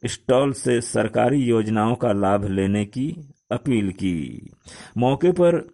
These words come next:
बीस सूत्री प्रखंड अध्यक्ष महादेव रवानी, विधायक के निजी सचिव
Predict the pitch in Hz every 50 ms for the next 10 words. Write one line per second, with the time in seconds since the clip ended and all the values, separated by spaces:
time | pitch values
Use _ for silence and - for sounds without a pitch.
0 | _ - 90 85 90 98 131 143 180 180 - 143 - - 120 117 - - 147 160
1 | 151 135 113 - - 131 151 143 107 95 95 87 123 127 120 - - - 123 -
2 | - - 85 95 101 95 104 110 110 104 107 110 113 110 107 110 110 107 104 104
3 | 107 110 113 120 139 165 202 208 - _ _ - - - - 98 101 123 127 110
4 | 123 123 131 151 175 170 165 156 - 165 160 151 117 113 120 127 127 127 151 175
5 | 156 - - 123 120 - 139 143 127 104 87 71 -